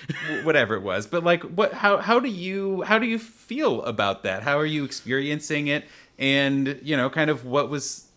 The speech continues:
Speaker 2: you know, what does that mean to you or what does it not mean to you?
Speaker 1: Yeah, so I, I feel like in general, I have a very hesitant view on awards, award shows, um, depending on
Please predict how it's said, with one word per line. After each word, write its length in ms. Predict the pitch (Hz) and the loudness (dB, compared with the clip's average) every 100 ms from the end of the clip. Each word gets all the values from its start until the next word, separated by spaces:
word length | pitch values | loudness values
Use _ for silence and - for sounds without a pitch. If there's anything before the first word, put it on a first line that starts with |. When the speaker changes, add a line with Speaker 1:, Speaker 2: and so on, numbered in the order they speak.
| - | -12
Speaker 2:
you 120 | 135 | -4
know, 140 | 123 117 | -2 0
what 140 | 131 | 0
does 140 | 175 165 | 0 2
that 260 | 156 - | 0 0
mean 340 | 127 139 165 185 | -4 -2 -2 -2
to 120 | 156 | -2
you 180 | 143 160 | 0 2
or 160 | 151 | 4
what 300 | 147 156 - | 4 0 0
does 160 | 170 160 | -2 0
it 120 | 175 165 | -2 0
not 360 | 208 - - | 0 -2 -6
mean 280 | 107 95 85 | -2 -2 -2
to 120 | - | -10
you? 200 | 73 55 _ _ _ - - _ _ _ | -14 -16 _ _ _ -20 -20 _ _ _
Speaker 1:
Yeah, 540 | 120 113 151 214 127 95 | -10 0 8 8 8 2
so 400 | - - 185 185 143 | -4 8 10 10 8
I, 180 | 170 - | 0 2
I 60 | 156 | 2
feel 180 | - 277 | 6 8
like 160 | 277 190 | 8 8
in 140 | 147 | 6
general, 400 | 123 131 117 113 | 6 8 6 6
I 100 | 117 | 8
have 160 | 147 156 | 8 8
a 80 | 139 | 4
very 600 | 123 135 131 123 120 - _ - | 8 8 8 4 -2 -12 _ -12
hesitant 840 | - - 113 107 101 107 95 - _ | -8 0 0 0 -2 -4 -6 -12 _
view 480 | 113 110 113 110 107 | -8 0 2 4 2
on 280 | 110 110 107 110 | -2 0 0 -4
awards, 600 | 110 151 160 160 143 120 | 2 8 10 10 6 -2
award 400 | 107 120 131 120 | -2 2 0 0
shows, 600 | - 127 123 120 113 - - - - _ | -2 0 2 0 -4 -14 -20 -20 -20 _
um, 400 | 123 117 113 110 117 | 2 2 2 -2 0
depending 640 | 135 - 160 156 147 143 - | -2 2 2 6 6 6 4
on 800 | 127 123 120 113 107 107 104 | 6 6 6 4 2 -2 -8